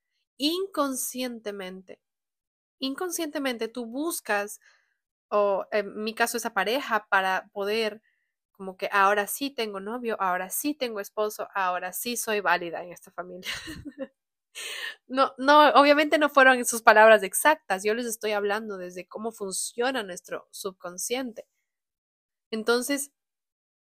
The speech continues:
y seguramente ellos no lo piensan, no, nunca jamás me van a decir de esa manera, en que tengo que casarme para ser válida. No, simplemente son sus creencias que están en su subconsciente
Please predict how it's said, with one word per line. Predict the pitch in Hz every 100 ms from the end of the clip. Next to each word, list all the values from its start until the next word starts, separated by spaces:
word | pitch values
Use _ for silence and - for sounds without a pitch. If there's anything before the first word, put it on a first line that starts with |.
| _ _ _ _ _ _ _ -
y | 214
seguramente | 226 233 254 240 247 226
ellos | 220 214
no | 233
lo | 214
piensan, | 214 202 202 185 - 190
no, | 196 202 _ -
nunca | 196 240 247
jamás | - 190 190 226 269
me | 214
van | 180 180
a | 175
decir | 170 190 185
de | 185
esa | 160
manera, | 156 170 240 185
en | 180
que | - - _ _ _ _ _ _ _
tengo | 180 185
que | 185 170
casarme | - - 180 180
para | 156
ser | 156 170
válida. | 190 233 220 147
No, | 175 202 269 285
simplemente | 208 220 233 277 269 277 214 180 202 - _ _ _ -
son | - 247 240 226
sus | - 254 247 -
creencias | - 214 208 220 311 330 - 170 - - - _ _ _ _ _ -
que | 214
están | - 247 233 240 -
en | 226 202
su | 208
subconsciente | - 277 254 - 233 233 254 269 302 - -